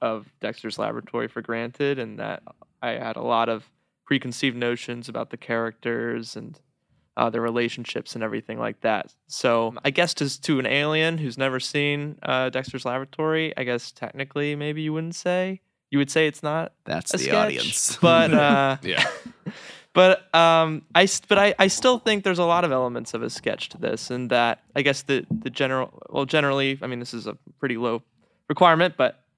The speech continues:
Speaker 1: on the totem pole, but, uh, it's a pretty short, short amount of time that this, uh, takes, a few minutes, like most sketches, and, uh,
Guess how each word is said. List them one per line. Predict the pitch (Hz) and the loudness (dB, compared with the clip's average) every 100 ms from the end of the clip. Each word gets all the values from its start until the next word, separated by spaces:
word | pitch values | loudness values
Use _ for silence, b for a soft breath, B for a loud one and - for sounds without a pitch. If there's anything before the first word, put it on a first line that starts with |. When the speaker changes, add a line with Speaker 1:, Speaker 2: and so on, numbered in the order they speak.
| - | -12
Speaker 1:
on | 123 | -10
the | |
totem | - 120 120 | -4 -4 -2
pole, | 131 | -4
but, | 143 135 127 | 0 0 4
uh, | 127 127 127 - _ _ _ 143 | 4 4 2 -2 _ _ _ -2
it's | 131 | 0
a | 139 | -2
pretty | - 160 143 | 0 2 2
short, | - 160 143 - _ _ 151 | 2 4 4 2 _ _ -16
short | - 160 | -2 0
amount | 147 135 | 2 0
of | |
time | 127 135 127 143 | 0 0 0 0
that | 127 | -4
this, | 127 123 - | -4 -8 -4
uh, | 117 78 | -6 -4
takes, | - 127 147 - | -2 -2 -2 -10
a | _ | _
few | 139 | -2
minutes, | 131 135 160 170 - | 2 2 2 0 -4
like | 139 120 120 | 0 0 0
most | 120 117 | -6 -4
sketches, | - 120 - 135 135 127 | -4 -4 -2 0 0 -2
and, | 117 117 113 | -4 -4 0
uh, | 113 117 117 | 2 4 2